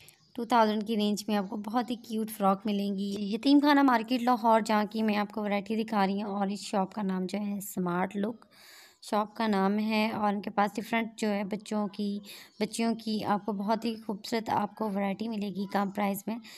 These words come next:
और यहाँ पे फैंसी फ्रॉक भी हैं, जैकेट्स भी हैं, हर किस्म की जो वैरायटी वो सब आपको इस शॉप से मिल जाएगी। बहुत अच्छी जो है, अ, बच्चों की कलेक्शन नज़र आएगी।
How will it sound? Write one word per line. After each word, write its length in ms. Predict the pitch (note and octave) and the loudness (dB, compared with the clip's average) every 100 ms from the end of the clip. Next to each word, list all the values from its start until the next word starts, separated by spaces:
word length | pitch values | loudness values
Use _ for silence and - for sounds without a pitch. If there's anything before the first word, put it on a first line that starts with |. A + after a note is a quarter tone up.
| - - F#3+ | -20 -8 4
और 180 | G#3 | 6
यहाँ 120 | G#3 G3+ | 6 4
पे 140 | A3 | 0
फैंसी 360 | F#3+ A3 G#3+ A#3 | 2 0 0 -4
फ्रॉक 400 | - G3+ G3 G3 | 4 6 6 2
भी 120 | G#3+ | 0
हैं, 280 | G#3 G3+ G3+ | 2 4 2
जैकेट्स 440 | F#3 F#3 A3 A3 - | 2 0 0 -6 -2
भी 100 | G#3+ | -2
हैं, 100 | G#3 | 0
हर 120 | C4 | -2
किस्म 300 | C#4 C4 C4 | -2 0 0
की 100 | A#3 | 0
जो 120 | A#3 | 0
वैरायटी 420 | G#3 F#3+ F#3 G3 A3+ - - - - | 2 4 4 0 -8 -12 -20 -20 -6
वो 120 | A3 C4 | -2 -2
सब 460 | - - C#4+ C4+ | -4 -2 2 2
आपको 300 | A#3 A3 A3+ A3 | 4 2 0 -4
इस 180 | A3 | -2
शॉप 180 | - F#3+ | 0 0
से 180 | F#3+ G3 | 0 -4
मिल 200 | G3+ E3+ | -2 -4
जाएगी। 440 | D#3+ E3+ G3 G#3 F#3+ _ _ _ _ | -4 -8 -6 -10 -10 _ _ _ _
बहुत 440 | - A3 B3 B3 | -14 0 2 2
अच्छी 420 | - G#3 - - A#3+ | -2 -8 -6 -4 -2
जो 120 | A3+ | -2
है, 220 | A3 A#3+ - - - - - - | -2 -4 -8 -20 -20 -20 -12 -6
अ, 220 | A#3 A3 | -2 0
बच्चों 380 | G3+ A3 B3 A#3 | 0 -2 -2 -2
की 220 | A3 A#3 A3+ | 0 -2 0
कलेक्शन 540 | A3 G3 G3 A3 F#3+ | 2 2 2 -2 0
नज़र 200 | E3+ E3+ | 0 -4
आएगी। 360 | D#3+ E3 F#3+ | -6 -6 -10